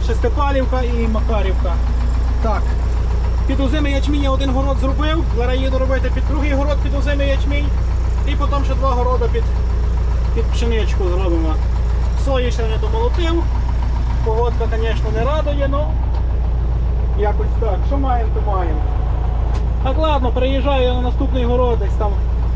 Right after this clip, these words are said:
там включуся. Так, закінчив другий город орати. По тридцять п'ять сотих. Трошки зелені було. Щось в мене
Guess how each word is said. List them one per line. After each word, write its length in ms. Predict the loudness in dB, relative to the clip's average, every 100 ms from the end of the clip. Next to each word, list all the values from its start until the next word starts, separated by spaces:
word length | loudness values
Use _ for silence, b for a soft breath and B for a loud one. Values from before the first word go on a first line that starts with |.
| 0
там 120 | 0 0
включуся. 580 | 0 0 0 0 0 0 0 0 0 0 0 0 0 0 0 0 0 0 0 0 0 0 0 0 -2 -4 -4 -2 0 0 0 -2 0
Так, 220 | 0 0 0
закінчив 500 | 0 0 -2 0 0
другий 340 | 0 2 2
город 340 | 2 2 2
орати. 480 | 2 0 0 -2 -2 -2 -2 -2
По 60 |
тридцять 360 | 0 0 0 -2 -2
п'ять 200 | 0 0
сотих. 360 | 0 0 0 -2 -2 -2 -2 -2 -2 0 0 -2 -2 -2 -2 -2 -2 -2 -2 -2 -2 -2 -2 -2 -2 0
Трошки 360 | 0 0 0
зелені 540 | 0 0 0 0 0 0 -2 0
було. 340 | 2 2 0 -2 -4 -4 -4 -4 -4 -2 -2 -2 -2
Щось 120 | -2
в 40 | 0
мене 200 | 0